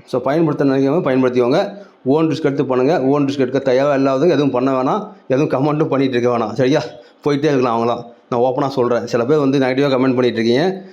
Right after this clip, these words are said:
அவங்களாம் தேவையே இல்லைங்க. நீங்க பாட்டுக்கு போங்க. எதுக்கு மத்தவங்க சம்பாதிக்க வச்சு நீங்க போகாம பண்ணிட்டு இருக்கீங்க? நாங்க தான் ஓப்பனா சொல்றோம். இங்க வந்து ஒரு பிசினஸ் மே-, மேன் ஆட்டிடியூடாவது வரணும். அந்த மாதிரி மக்கள் மட்டும் வாங்க. சரியா? இல்லைன்னா வர வேணாம். யாரா இருந்தாலும் சரி.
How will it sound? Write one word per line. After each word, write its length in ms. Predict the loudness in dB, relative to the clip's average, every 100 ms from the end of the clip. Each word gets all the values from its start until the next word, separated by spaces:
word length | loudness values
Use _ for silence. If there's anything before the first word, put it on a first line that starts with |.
| -20 _
அவங்களாம் 260 | -4 -2 0
தேவையே 300 | 0 0 0
இல்லைங்க. 440 | 2 2 0 -4 -4
நீங்க 200 | 0 0
பாட்டுக்கு 240 | -2 -2
போங்க. 340 | 0 0 -2 0
எதுக்கு 180 | 0
மத்தவங்க 360 | 2 0 -2 -2
சம்பாதிக்க 360 | 0 0 2 0
வச்சு 180 | 2
நீங்க 200 | 0 2
போகாம 300 | 2 0 -2
பண்ணிட்டு 220 | -4 -6 -4
இருக்கீங்க? 340 | 0 0 -2 -8 -20 -20 _ -6
நாங்க 220 | -4 0
தான் 100 | 0
ஓப்பனா 360 | 0 -2 -2
சொல்றோம். 340 | 0 0 0 -4 -10 -20 _ _
இங்க 200 | 0 0
வந்து 560 | 2 2 2 2 -2 -10 -20 _ _ _ _
ஒரு 180 | -2 0
பிசினஸ் 520 | 0 0 -2 -4 -6
மே-, 300 | -4 -2 0
மேன் 240 | 0 0 -2
ஆட்டிடியூடாவது 520 | -2 -2 0 0 0
வரணும். 300 | 0 0 -2
அந்த 200 | 0 0
மாதிரி 180 | 0 0
மக்கள் 200 | -2 0
மட்டும் 260 | 0 0 0
வாங்க. 260 | 0 -2
சரியா? 260 | 0 2 2
இல்லைன்னா 260 | 0 0
வர 300 | 0 0 0
வேணாம். 220 | -2 -4 -2
யாரா 220 | -2 0
இருந்தாலும் 280 | 0 0 -2
சரி. 260 | -2 -4